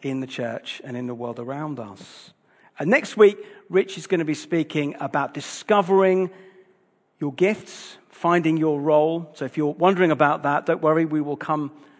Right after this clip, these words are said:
to that as well. But for now, let's just look briefly at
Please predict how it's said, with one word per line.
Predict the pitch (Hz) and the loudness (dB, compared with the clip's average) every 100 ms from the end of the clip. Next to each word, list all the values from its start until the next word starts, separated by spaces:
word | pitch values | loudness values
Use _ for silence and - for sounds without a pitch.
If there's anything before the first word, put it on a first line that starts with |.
| _ | _
to | - | -8
that | 131 135 139 - _ _ _ _ _ _ | -4 -4 -4 -12 _ _ _ _ _ _
as | - 120 | -18 -14
well. | 120 117 113 110 _ _ _ | -8 -6 -6 -10 _ _ _
But | 185 180 | -4 -2
for | 175 | 0
now, | 175 196 | 2 4
let's | 175 233 - | 4 2 -2
just | 359 | -2
look | 277 190 | -2 -2
briefly | 226 262 - 247 233 | 0 0 0 2 2
at | - 170 - - | 0 -4 -4 -14